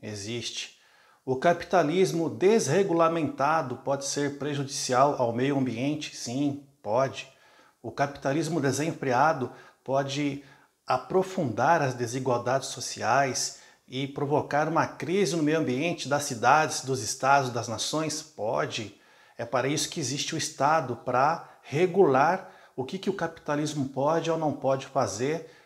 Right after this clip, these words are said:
porque eu também sou a favor da intervenção do Estado para deixar as coisas mais equilibradas possíveis. Sobretudo, eu acredito na autorregulação, na autofiscalização,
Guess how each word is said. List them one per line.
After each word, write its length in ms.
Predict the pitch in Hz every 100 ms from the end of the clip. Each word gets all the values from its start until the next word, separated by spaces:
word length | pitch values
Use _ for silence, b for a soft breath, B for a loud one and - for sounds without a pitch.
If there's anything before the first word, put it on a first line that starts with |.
| B
porque 240 | 139 135
eu 100 | 156
também 300 | 156 135 170
sou 200 | 190 -
a 80 | 165
favor 500 | 165 165 113 120 147
da 120 | 131
intervenção 680 | 135 135 135 131 127 - 139
do 80 | 135
Estado 600 | 127 - 117 127 131 147 B B B
para 560 | _ 117 135 151 165 B B B B _
deixar 420 | 143 151 - 170
as 120 | 165
coisas 480 | - - 165 165 160
mais 300 | 139 151 165
equilibradas 640 | 165 - 175 123 135 139 147
possíveis. 1040 | - 170 - 151 143 110 104 - - - _
Sobretudo, 920 | - - 190 226 226 - 208 208 214 165
eu 160 | 156
acredito 640 | 170 170 151 117 147 170 170
na 200 | 165 147
autorregulação, 1300 | 131 165 170 170 131 127 135 131 123 - 131 135 139
na 160 | 139 127
autofiscalização, 1500 | 120 156 156 131 - 135 139 131 127 123 - 120 123 127